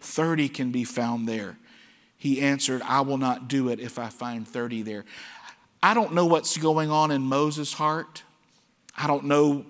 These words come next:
what God is up to in this moment, but it seems to me that Moses might have been, this is not in the scripture, this is conjecture, but it seems to me that Moses is probably calculating in his head, "I-, I'm not sure there are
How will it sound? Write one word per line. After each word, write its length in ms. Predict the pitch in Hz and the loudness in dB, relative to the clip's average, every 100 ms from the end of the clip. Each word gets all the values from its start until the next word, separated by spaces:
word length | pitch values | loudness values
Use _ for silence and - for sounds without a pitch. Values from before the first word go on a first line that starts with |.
| 156 | -4
what 300 | 139 131 127 | -2 -2 0
God 300 | 135 135 143 | 4 4 4
is 180 | 120 135 | 2 0
up 200 | 139 - | -2 0
to 240 | 156 147 | 4 4
in 100 | 143 | 4
this 220 | 143 - | 0 -4
moment, 440 | 143 143 147 147 147 - - - _ _ _ _ - | -2 -2 0 -4 -6 -14 -20 -20 _ _ _ _ 2
but 420 | 147 143 - - _ _ _ _ _ _ | 4 4 -2 -18 _ _ _ _ _ _
it 140 | 147 - | -4 0
seems 420 | - 208 208 - | 2 2 2 2
to 140 | 160 | 0
me 300 | 156 160 147 | 2 4 4
that 200 | 139 131 | 4 0
Moses 680 | 139 139 151 143 131 117 - - _ - | 2 2 2 2 0 0 -4 -10 _ -8
might 320 | 135 143 160 | 2 2 4
have 160 | 156 139 | 0 0
been, 180 | 131 | 2
this 180 | 135 143 | 2 2
is 100 | 135 | 2
not 160 | 143 151 | 2 0
in 80 | 165 | 0
the 80 | |
scripture, 400 | 156 - 135 127 | -2 0 -2 -2
this 220 | 123 127 131 | -4 -4 -6
is 220 | 127 147 | -6 -6
conjecture, 680 | - 135 139 135 - 107 104 - - - - | -6 -4 -2 -2 -6 -10 -14 -20 -20 -12 -4
but 120 | 139 | -2
it 80 | 131 | 0
seems 280 | 160 165 - | 0 -2 -2
to 80 | |
me 120 | 151 143 | 2 2
that 140 | 135 | 2
Moses 500 | 135 147 156 135 123 | 2 4 4 0 -2
is 100 | 123 | -4
probably 460 | - 160 160 135 123 | -2 0 0 0 -4
calculating 760 | - 143 147 147 135 127 123 123 | -2 -4 -2 0 0 2 0 -2
in 80 | |
his 160 | 120 110 | -4 -4
head, 400 | 127 127 113 95 - - - _ _ _ _ _ _ _ - | -2 -2 -4 -10 -20 -20 -20 _ _ _ _ _ _ _ -16
"I-, 60 | - - | -12 -8
I'm 140 | 131 | -4
not 200 | 165 151 | -2 -2
sure 240 | - 156 | -4 -2
there 140 | 147 | -2
are 120 | 120 | -2